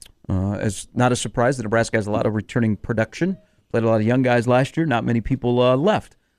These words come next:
So Bill Connolly thinks highly of Nebraska's returning production. College Football News has ranked the hundred and thirty-four teams in the preseason.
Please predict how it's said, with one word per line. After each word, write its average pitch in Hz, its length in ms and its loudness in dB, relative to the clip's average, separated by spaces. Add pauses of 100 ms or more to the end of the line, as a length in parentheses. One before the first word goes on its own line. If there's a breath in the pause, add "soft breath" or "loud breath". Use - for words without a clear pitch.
(140)
So 139 300 2
Bill 143 160 4
Connolly 156 440 0
thinks - 260 -6
highly 139 400 0
of 104 160 -6
Nebraska's 104 500 -2
returning 107 380 0
production. 160 480 2 (300 soft breath)
College 226 340 6
Football 202 480 6
News 123 600 4 (320)
has 123 240 -2
ranked 135 440 -2
the 117 220 2
hundred 135 320 2
and 110 180 2
thirty-four 127 580 0
teams 139 380 0
in 113 80 2
the 110 60 -2
preseason. 135 580 -2